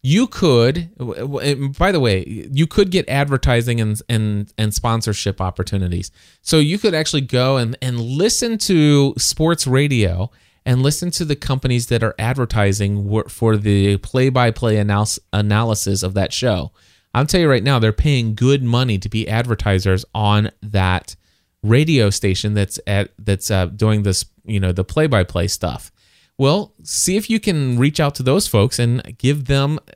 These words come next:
an opportunity to advertise on your Phillies Table podcast. It,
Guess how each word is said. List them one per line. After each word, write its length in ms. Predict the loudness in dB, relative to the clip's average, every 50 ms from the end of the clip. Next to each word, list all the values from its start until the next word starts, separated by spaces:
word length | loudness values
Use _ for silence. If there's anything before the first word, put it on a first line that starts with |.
| _ _
an 260 | -8 -6 -4 -4 -4 -4
opportunity 680 | -2 -2 -2 0 0 -2 0 0 0 0 0 0 -2
to 140 | -2 -2 -2
advertise 540 | 0 2 2 2 0 2 2 2 2 2
on 120 | 2 0 2
your 140 | 2 0 0
Phillies 640 | -2 -2 0 0 2 2 4 2 2 0 0 -4 _ _ _ -20 -20 _ -8
Table 300 | -2 0 0 2 0 -2
podcast. 800 | -2 -2 -2 -2 -2 -2 -4 -4 -4 -4 -4 -6 -6 -8 -8 -10 -14 _ _ _ _ _ _ _ _ _ _ _ _ _ _ -4
It, 160 | -2 -2 -2